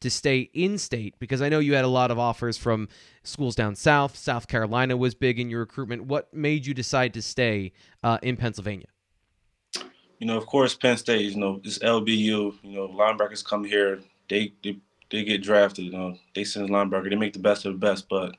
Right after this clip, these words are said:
Speaker 2: I think ultimately, I think it was James Franklin, you know, just seeing his vision, what he's done, I think James Franklin is just, he just secured it for me, you know, trusting in him, seeing how he works, seeing how he worked with the families, the players, how they interacted.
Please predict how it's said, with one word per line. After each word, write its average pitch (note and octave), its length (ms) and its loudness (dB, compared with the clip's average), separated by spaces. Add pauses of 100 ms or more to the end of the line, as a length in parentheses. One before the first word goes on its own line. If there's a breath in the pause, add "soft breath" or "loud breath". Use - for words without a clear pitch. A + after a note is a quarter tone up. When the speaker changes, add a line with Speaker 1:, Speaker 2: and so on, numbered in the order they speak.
(300 soft breath)
Speaker 2:
I - 60 -20
think A2+ 240 2
ultimately, A2+ 480 4
I G#2 40 4
think A2+ 180 -2
it - 20 0
was G#2 100 0
James G#2 300 0
Franklin, G#2 400 -2
you F#2 80 -4
know, F#2 320 -6 (560 soft breath)
just - 180 -8
seeing B2 240 2
his A#2 200 0
vision, G#2+ 440 0
what G#2+ 140 2
he's A2 200 -2
done, G2+ 460 2 (720 soft breath)
I - 80 -10
think A2 380 0 (140)
James A#2 260 0
Franklin G#2 420 0
is F#2 80 -6
just, F#2 260 -8
he - 180 -8
just G#2 200 -4
secured G2 360 0
it F#2 100 -8
for F#2 160 -6
me, F2+ 100 -4
you F2+ 80 -2
know, F2+ 220 -4 (320)
trusting - 400 0
in G2+ 100 2
him, G#2 260 2
seeing A2+ 220 -2
how G#2+ 160 4
he G#2 140 -2
works, G#2 400 0
seeing G#2+ 180 -6
how G#2 80 0
he G#2 80 0
worked G2+ 220 -4
with F2 80 -16
the F#2+ 80 -12
families, G#2 720 0
the - 80 -20
players, G#2 560 2
how G#2 140 6
they G#2+ 120 0
interacted. G2 640 0